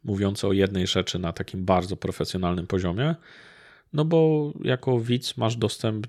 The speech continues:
do następnego kanału, który mówi o czymś innym, więc, e,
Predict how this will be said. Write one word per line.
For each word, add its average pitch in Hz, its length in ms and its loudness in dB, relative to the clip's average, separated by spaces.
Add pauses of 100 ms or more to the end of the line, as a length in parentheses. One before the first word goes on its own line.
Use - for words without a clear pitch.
(100)
do 95 460 0
następnego 101 560 -2
kanału, 95 280 0
który 92 240 -4
mówi 95 260 0
o 95 60 2
czymś 117 260 -2
innym, 107 500 0
więc, 95 500 -4
e, 92 640 -2